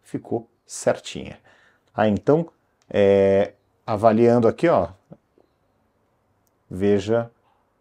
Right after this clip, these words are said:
as diferenças pra vocês terem uma, uma ideia do que se trata, tá?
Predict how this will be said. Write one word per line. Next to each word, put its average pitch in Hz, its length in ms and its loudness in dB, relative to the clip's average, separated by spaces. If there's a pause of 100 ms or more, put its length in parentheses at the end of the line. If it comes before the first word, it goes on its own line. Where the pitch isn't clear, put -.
(220)
as 107 240 -4
diferenças 107 1000 -2
pra 139 160 -2
vocês 131 300 -4
terem 120 220 -2
uma, 123 140 0 (160)
uma 123 180 -4
ideia 110 560 2
do 120 200 -8
que - 80 -16
se - 140 -10
trata, - 380 -10
tá? 107 280 -6